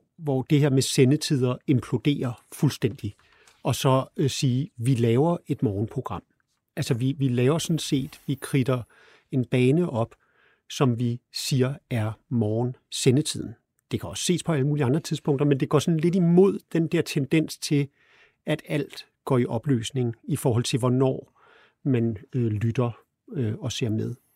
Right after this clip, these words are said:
Det synes jeg egentlig er, er, er meget interessant. Øh, Asger Juhl husker jeg, jeg er selvfølgelig inhabil, fordi jeg kender ham fra, fra radioen, men jeg husker ham som en, der var god til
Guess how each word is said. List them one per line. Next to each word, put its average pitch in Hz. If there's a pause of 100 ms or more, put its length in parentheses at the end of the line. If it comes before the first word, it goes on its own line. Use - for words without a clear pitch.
(440)
Det 143
synes 196
jeg 202
egentlig 147
er, 143
er, 131
er 147
meget 143
interessant. 143 (760)
Øh, 123 (100)
Asger 143
Juhl 190 (1080)
husker 165
jeg, 110
jeg 104
er 104
selvfølgelig 104
inhabil, 143
fordi 120
jeg 107
kender 127
ham 143
fra, 107
fra -
radioen, 143
men 131
jeg 135
husker 180
ham 165
som 147
en, 185 (120)
der 160
var 135
god 180
til 156